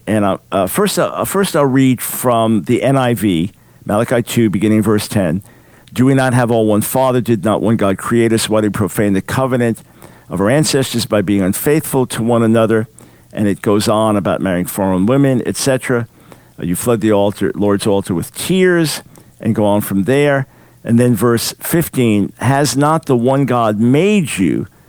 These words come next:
You belong to him in body and spirit. And what does the one God seek? Godly offspring. So be on your guard and do not be unfaithful to the wife of your youth." Verse sixteen from the N I V, "The man who hates and divorces his wife, says the Lord of God of Israel,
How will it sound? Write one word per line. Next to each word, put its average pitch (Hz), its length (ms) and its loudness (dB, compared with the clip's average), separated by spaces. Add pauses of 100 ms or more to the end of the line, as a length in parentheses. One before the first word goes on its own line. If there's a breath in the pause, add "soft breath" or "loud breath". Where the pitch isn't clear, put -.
(240 soft breath)
You 110 140 0
belong 127 320 2
to 160 80 -2
him 139 80 2
in 127 80 2
body 110 220 0
and 120 100 0
spirit. 117 260 2
And 107 100 2
what 135 120 2
does 151 280 0
the 120 120 2
one 120 240 2
God 107 260 0
seek? - 360 0
Godly 107 340 2
offspring. 117 500 0
So 113 240 0
be 127 240 2
on 117 240 2
your 107 220 2
guard 107 680 0 (300 loud breath)
and - 100 -2
do 123 120 2
not 120 160 0
be 120 100 0
unfaithful 120 520 0
to - 140 -2
the 104 100 2
wife 107 280 0
of 107 60 0
your 95 140 0
youth." 104 420 -2 (120)
Verse 104 220 -2
sixteen 107 640 -4 (540 soft breath)
from 117 160 0
the 113 100 2
N 127 80 2
I 147 120 2
V, 113 180 0
"The 113 120 0
man 123 260 2
who 139 120 4
hates 147 540 0
and 120 180 0
divorces 110 540 -2
his 107 160 -4
wife, 123 260 0
says 117 240 -4
the 110 80 -6
Lord 107 320 0 (380 loud breath)
of 101 320 -4 (160)
God 104 220 0
of 104 100 -2
Israel, 120 440 2